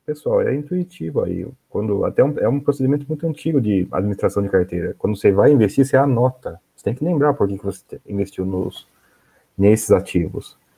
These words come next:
E o interessante é, é importante anotar por quê? Uma coisa continua na carteira, se ele continua com a premissa anterior, ou mesmo que ele mude, que as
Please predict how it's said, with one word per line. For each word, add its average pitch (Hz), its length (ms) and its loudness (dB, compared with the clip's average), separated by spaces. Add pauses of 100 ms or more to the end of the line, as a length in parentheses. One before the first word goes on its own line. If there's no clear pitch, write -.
(440)
E 202 180 8
o - 20 10
interessante 196 680 4
é, 113 140 8 (280)
é - 80 4
importante 147 680 2
anotar 151 400 0
por 170 180 -2
quê? 90 340 0 (640)
Uma 175 140 0
coisa 120 240 2
continua 110 320 0
na 98 100 0
carteira, 113 500 2
se 131 140 -4
ele 135 60 -6
continua 180 440 0
com 233 60 2
a 233 60 2
premissa 208 440 2
anterior, 113 500 6
ou 95 260 2
mesmo 143 260 2
que 143 80 -6
ele 139 120 4
mude, 123 320 2
que 127 60 2
as - 320 0